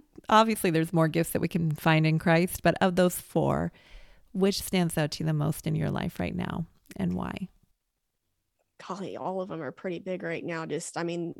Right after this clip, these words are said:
Speaker 2: I'm in the process of being restored physically, slowly, slowly, slowly, but hopefully surely. Authenticity, I just, n-, no one's ever accused me of holding back. We'll just <laughs> say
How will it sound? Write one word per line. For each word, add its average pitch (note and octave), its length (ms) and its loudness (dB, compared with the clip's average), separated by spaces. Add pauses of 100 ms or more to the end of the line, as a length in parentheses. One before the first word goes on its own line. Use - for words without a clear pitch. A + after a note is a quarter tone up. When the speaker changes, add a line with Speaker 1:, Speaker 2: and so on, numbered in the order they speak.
Speaker 2:
I'm F3+ 220 -6
in F3+ 80 -4
the E3 80 -6
process - 500 -8
of F3+ 140 -8
being F#3 220 -2
restored F3 580 -4
physically, E3+ 720 -6 (100)
slowly, E3+ 800 -4
slowly, F3 680 -4
slowly, E3+ 580 -4
but E3 160 -10
hopefully F3 420 -10
surely. E3 540 -8 (840)
Authenticity, G3+ 800 4
I F#3 100 0
just, F#3 420 -4 (1300)
n-, - 180 -14
no F#3+ 380 -2
one's F#3+ 160 0
ever F3 200 2
accused E3+ 380 -4
me F3 80 -4
of F3 100 -4
holding F3 280 0
back. F3+ 320 0
We'll F3 160 -2
just - 200 -2
<laughs> - 0 -
say - 100 10